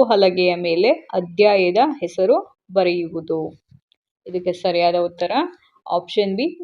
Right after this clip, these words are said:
ಉದ್ದೇಶಗಳನ್ನು ತಿಳಿಸುವುದು. ಇಪ್ಪತ್ತೊಂಬತ್ತನೇ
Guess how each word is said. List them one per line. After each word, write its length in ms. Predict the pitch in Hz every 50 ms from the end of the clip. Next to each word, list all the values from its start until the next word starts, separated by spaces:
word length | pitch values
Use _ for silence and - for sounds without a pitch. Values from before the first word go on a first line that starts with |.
| 190 202
ಉದ್ದೇಶಗಳನ್ನು 880 | 185 175 196 196 202 220 - - 202 196 190 180 175 180 196 254 359 427 - _ _ _ _ -
ತಿಳಿಸುವುದು. 680 | 233 214 202 202 202 - 180 175 170 165 165 170 165 165 160 - - - _ _ _ _ _ _ _ _ _ _ _ _ _ _ _ _ _ _ _ _ _ _ _ _ _ -
ಇಪ್ಪತ್ತೊಂಬತ್ತನೇ 840 | 220 214 - 214 214 214 214 196 180 180 196 196 - 202 202 202